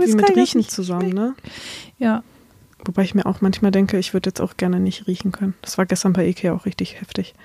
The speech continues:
Speaker 2: Ja. Also ich bin Team schmecken und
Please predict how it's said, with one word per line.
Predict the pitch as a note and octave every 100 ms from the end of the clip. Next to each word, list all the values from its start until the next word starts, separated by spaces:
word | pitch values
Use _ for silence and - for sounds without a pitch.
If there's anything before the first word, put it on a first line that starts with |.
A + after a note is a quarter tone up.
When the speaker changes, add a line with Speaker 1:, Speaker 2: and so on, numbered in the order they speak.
| -
Speaker 2:
Ja. | C4+ E4+ F#4+ - - - - _ - - - - -
Also | A#3 A#3+
ich | C#4+ -
bin | C#4+ C4 C4 C4 _ _ _ _
Team | - A#3 A3 G#3 G3+
schmecken | - - A#3 A#3+ B3+ A#3+ -
und | G#3+ G#3 G#3 G#3 - - -